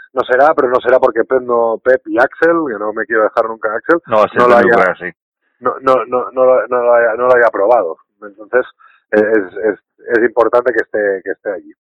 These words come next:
Speaker 2: Y la pena es que al suspenderse el, el rally, el, el otro que había europeo, el Spa en Bélgica, pues,
Speaker 1: Sí.
Speaker 2: eh, Pep ya no puede ganar la R C el tres Junior, ya no puede ganar,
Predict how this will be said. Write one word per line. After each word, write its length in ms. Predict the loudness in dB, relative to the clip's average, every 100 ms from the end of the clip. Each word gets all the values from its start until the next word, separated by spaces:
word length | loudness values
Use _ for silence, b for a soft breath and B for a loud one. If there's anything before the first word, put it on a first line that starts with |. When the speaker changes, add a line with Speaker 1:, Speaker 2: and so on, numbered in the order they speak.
| _ _ _
Speaker 2:
Y 80 |
la 120 | 0 0
pena 240 | 2 0
es 80 | 0
que 540 | 2 2 2 2 2 2
al 140 | 0
suspenderse 460 | 0 -4 -2 -2 0
el, 560 | 2 2 2 0 -2
el 180 | -2 -2
rally, 240 | -2 0 0
el, 180 | -4 -6
el 160 | -4 -4
otro 220 | -4 -4
que 80 | 0
había 120 | 2
europeo, 460 | 0 0 2 2
el 120 | 0 -2
Spa 260 | 0 0 0
en 120 | -2
Bélgica, 480 | -2 -2 0 0 0 -6
pues, 220 | -4 -2
Speaker 1:
Sí. 60 | 2
Speaker 2:
eh, 240 | 2 2 -2 -2
Pep 120 | 0
ya 80 | 0
no 80 | 0
puede 180 | 2 2
ganar 280 | 2 2 4
la 140 | 4
R 160 | 2 0
C 80 | 0 0 0
el 160 | -2 -2
tres 240 | -2 -2 -2
Junior, 340 | -2 -2 0 -2
ya 80 | -4
no 140 | -4
puede 160 | 0 0
ganar, 300 | 2 0